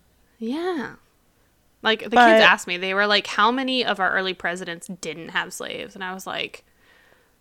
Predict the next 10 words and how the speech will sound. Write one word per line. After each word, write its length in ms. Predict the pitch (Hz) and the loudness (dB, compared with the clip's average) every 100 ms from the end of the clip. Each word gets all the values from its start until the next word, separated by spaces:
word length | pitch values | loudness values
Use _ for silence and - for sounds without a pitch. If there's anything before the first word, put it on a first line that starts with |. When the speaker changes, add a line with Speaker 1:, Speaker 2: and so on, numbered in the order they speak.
| _ _ _ _ | _ _ _ _
Speaker 1:
"I 40 | 190 | -2
don't 280 | 208 220 220 | 0 2 -2
know, 60 | |
John 300 | 180 190 208 | -6 -4 -2
Adams." 480 | 226 247 165 175 - | 2 0 -2 -12 -20
It's 100 | _ | _
like, 160 | 196 190 | -10 -6
it. 280 | 208 202 - _ _ _ | -6 -8 -12 _ _ _
<laughs> 300 | _ - - | _ -18 -6
Speaker 2:
Though, 560 | 262 226 220 220 202 | 6 8 10 8 4